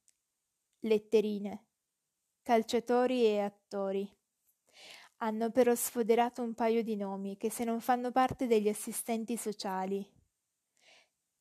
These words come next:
degli educatori senza frontiere, dei volontari della Croce Rossa e della Protezione Civile.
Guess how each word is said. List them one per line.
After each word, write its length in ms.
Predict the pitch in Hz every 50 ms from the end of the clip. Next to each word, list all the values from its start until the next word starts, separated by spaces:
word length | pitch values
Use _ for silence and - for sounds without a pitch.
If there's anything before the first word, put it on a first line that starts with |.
| _ _
degli 260 | _ 226 233 226 214
educatori 600 | 233 220 233 226 - 233 - 254 247 247 262 262
senza 400 | 247 - - 226 220 208 - 233
frontiere, 880 | - - 220 208 202 202 196 - 208 196 196 196 190 196 202 202 _ _ _ _ _ _ _ _ _ _ _ _ _ - - _ _ _
dei 240 | _ 226 240 226 226
volontari 520 | 208 233 226 220 214 214 233 233 240 254 226
della 260 | 233 220 214 208 208
Croce 340 | - 220 208 - - 233 208
Rossa 640 | 208 208 214 208 - - - - - 226 233 233 - _ _ _ _ _ _ _ _ _
e 120 | - 220
della 260 | 202 214 214 214 214
Protezione 640 | 214 226 214 - 226 220 - - - 240 226 226 226
Civile. 680 | 214 - - 202 190 202 190 - - 190 190 202 202 -